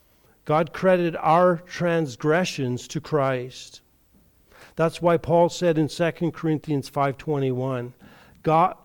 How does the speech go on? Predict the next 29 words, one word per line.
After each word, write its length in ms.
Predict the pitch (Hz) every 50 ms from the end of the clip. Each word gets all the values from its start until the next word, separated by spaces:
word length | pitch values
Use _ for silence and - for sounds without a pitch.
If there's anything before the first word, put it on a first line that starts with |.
| _ -
God 560 | 123 143 156 175 170 147 120 117 117 117 - - _ _ _ _
made 340 | 147 143 147 143 135 127 - - - - _ _ -
Christ, 800 | - - - 165 175 180 151 120 110 127 - - - - - _ _ _ _ _ _ _ _ _ _ _ _ _ _
who 420 | - - 151 165 170 165 175 - _ _ -
knew 180 | 151 160 185
no 220 | 190 180 156 135 127
sin, 480 | 113 - - - 139 127 123 123 127
to 140 | - - 139
be" 180 | 123 123 135 131
what? 460 | 120 131 143 135 120 104 - - - - _ _ _ _ _ _ _ _ _ _
Sin 440 | - - - - - - 170 170 165
on 160 | 151 143 135
our 160 | 131 127 131
behalf. 680 | 123 120 127 110 107 120 127 113 113 - _ _ _ _ _ _ _ _ _ _ _
Christ 380 | - - 175 180 214 208 - -
didn't 160 | 220 208 196
become 360 | 160 175 165 - 165 170 160
a 60 | 143
sinner. 400 | - - - - 185 175 156 135
He 220 | 120 101 110 175 175
was 280 | 156 156 165 139 -
simply 440 | - - 190 185 180 - 180 175 156
had 320 | 117 - 165 165 156 160 170
our 320 | - - 151 151 147 143
sin 580 | - - - - 202 202 185 165 143 135 135 - - - - _
put 240 | - - 170 170 - -
to 120 | - 143
his 180 | 147 139 120 127
account. 800 | 143 - - - 147 139 127 123 117 123 - - - - -